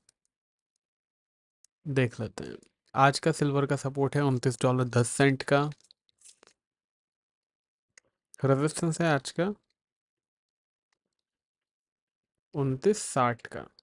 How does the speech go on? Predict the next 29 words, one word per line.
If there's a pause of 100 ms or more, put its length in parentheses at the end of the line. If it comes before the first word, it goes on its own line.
(1300)
ट्रेंड (600)
सिल्वर
का
फ्लैट
बरकरार
है। (800)
पॉजिटिव
जोन
में
फ्राइडे
की (1200)
ल-,
क्लोजिंग
के
आसपास (560)
ज़रूर
आ
गया
था,
but
जिस
तरीके
से
ओपनिंग
हुई
है,
जिस
तरीके
से